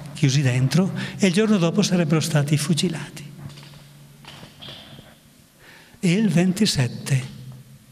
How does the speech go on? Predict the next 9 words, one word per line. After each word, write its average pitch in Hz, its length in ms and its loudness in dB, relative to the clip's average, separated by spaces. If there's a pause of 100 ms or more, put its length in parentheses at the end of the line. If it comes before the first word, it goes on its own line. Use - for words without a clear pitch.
(140)
aprile, 117 560 -4 (880)
ma 143 160 2
i 120 40 -4
giovani 160 380 0
erano 139 140 0
stati - 280 0
uccisi 131 320 2
il - 60 -2
ventisei. 117 600 -6